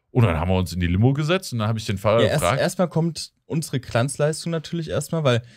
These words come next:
Speaker 2: müsst euch vorstellen, Marvin, dann der Stefan und Simon und ich kamen auf die glorreiche Idee, dass wir ja solche, ähm, dünnen Menschen sind, die auch keinen Platz wegnehmen,
Speaker 1: Alle
Speaker 2: dass
Speaker 1: dünn
Speaker 2: wir
Speaker 1: und klein.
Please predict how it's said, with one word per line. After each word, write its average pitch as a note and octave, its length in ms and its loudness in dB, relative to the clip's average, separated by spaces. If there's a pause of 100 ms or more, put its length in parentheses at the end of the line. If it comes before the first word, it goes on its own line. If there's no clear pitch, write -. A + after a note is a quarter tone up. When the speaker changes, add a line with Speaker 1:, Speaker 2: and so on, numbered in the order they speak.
(160)
Speaker 2:
müsst C3+ 220 0
euch C3 120 2
vorstellen, C#3+ 600 0
Marvin, D3+ 760 0 (340)
dann A#2+ 180 4
der A2+ 300 4
Stefan F3 640 -4 (420)
und F3 220 2
Simon G3+ 540 0 (500)
und - 300 4
ich - 420 -4
kamen C#3 240 2
auf - 140 0
die B2+ 100 -4
glorreiche D#3+ 440 0
Idee, C#3+ 120 -4
dass C#3 280 -6
wir F3 440 2
ja B2 500 4
solche, B2 840 2
ähm, A2 400 2 (640)
dünnen F3 260 6
Menschen F3+ 380 0
sind, F#3 440 -6
die B2+ 200 2
auch A#2+ 320 0
keinen D3 260 0
Platz - 260 -2
wegnehmen, E3+ 320 -4 (220)
Speaker 1:
Alle B2+ 140 4
Speaker 2:
dass A#2+ 100 4
Speaker 1:
dünn G#2 120 4
Speaker 2:
wir G#2 80 2
Speaker 1:
und G2 120 0
klein. E2+ 380 -2